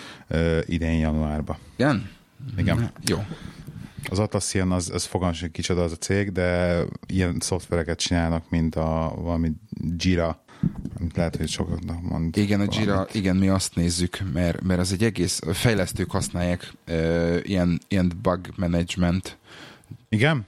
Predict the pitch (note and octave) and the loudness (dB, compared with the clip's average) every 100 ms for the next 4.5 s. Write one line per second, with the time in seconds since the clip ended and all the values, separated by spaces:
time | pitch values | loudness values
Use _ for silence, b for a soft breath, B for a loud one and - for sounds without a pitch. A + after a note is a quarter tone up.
0 | _ - F#2 G#2+ G2+ F#2 A2 F#2 F#2+ A#2 | _ -2 2 4 6 6 6 4 4 6
1 | G2+ G2 F#2+ G2+ G2 F#2+ G2 F#2 - E2+ | 6 4 2 2 2 2 2 0 0 0
2 | F2 F#2+ F#2 F2+ F#2 F#2 - _ - B | 2 4 4 4 0 -2 -12 _ -20 B
3 | B - G2+ G#2 F#2+ F2+ E2 - - E2+ | B -2 2 2 0 -4 -4 -6 -2 -2
4 | D#2+ D#2+ E2 E2 F#2 | 2 0 0 -2 -4